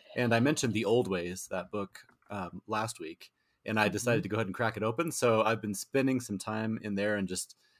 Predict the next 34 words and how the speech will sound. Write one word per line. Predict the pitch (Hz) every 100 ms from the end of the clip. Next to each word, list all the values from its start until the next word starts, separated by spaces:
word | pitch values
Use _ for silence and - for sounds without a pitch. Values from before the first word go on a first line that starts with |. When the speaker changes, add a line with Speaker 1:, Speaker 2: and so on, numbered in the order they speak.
| _ _ _ _
Speaker 1:
as | - 120 117
both | 131 123
of | 104
you | 107
know, | 98
it's | 98 -
so | 180 123
nice | 92 92 -
when | 101 95
you | 92 92
return | 92 95 95 92
to | 92
a | 90
favorite | - 90 87
author, | 160 175 85 87
whether | 87 87
it's | 85 -
been, | - 92 90 87 90
you | 90
know, | 82 87 -
a |
couple | 95 113 101
of | 95
weeks | 104 101 -
or |
a | 101
couple | 107 98
of | 92
years. | 92 92 92 92
There's | 131
just | 147 -
that | 95 -
feeling | - 92 90 90
of | 85